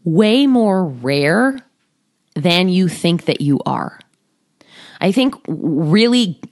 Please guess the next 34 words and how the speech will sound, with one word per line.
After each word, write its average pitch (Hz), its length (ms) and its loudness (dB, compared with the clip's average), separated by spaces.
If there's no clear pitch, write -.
ambitious, 180 960 -2
driven 185 760 2
women 208 540 2
think 233 320 0
everyone 233 420 2
is 180 140 0
like 156 300 0
them. 151 380 -6
I 262 120 2
know 302 160 0
I 170 180 2
did. 156 380 -10
I 226 120 -4
know 277 120 -2
I 240 160 0
do, 277 460 -4
where 185 140 -4
I'm 190 80 -2
like, 180 160 -4
"Well, 185 140 -4
everyone 302 360 0
has 156 280 0
this 156 200 -4
kind 160 280 0
of, 135 300 -4
um, 131 520 -2
intensity 175 840 0
and 151 100 -4
hunger 151 640 -2
for, 160 140 -2
like, 160 180 0
a 165 80 0
really 170 340 -2
fun, 165 680 0